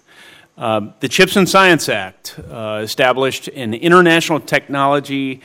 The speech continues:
Security and Innovation Fund. I know you're familiar with it, itsy, at the State Department to promote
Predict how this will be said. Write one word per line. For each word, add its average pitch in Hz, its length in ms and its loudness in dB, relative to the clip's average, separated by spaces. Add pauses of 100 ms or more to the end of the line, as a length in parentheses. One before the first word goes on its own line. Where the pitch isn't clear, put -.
(160)
Security 170 760 0
and 131 220 -6
Innovation 127 680 -6
Fund. 107 200 -10
I 113 60 -8
know 127 80 -6
you're 127 160 -4
familiar 117 360 -8
with 90 200 -16
it, 87 160 -20
itsy, 147 480 -4 (760)
at 113 200 -8
the 107 100 -10
State 135 280 -2
Department 107 800 -8
to 120 200 -10
promote 117 500 -4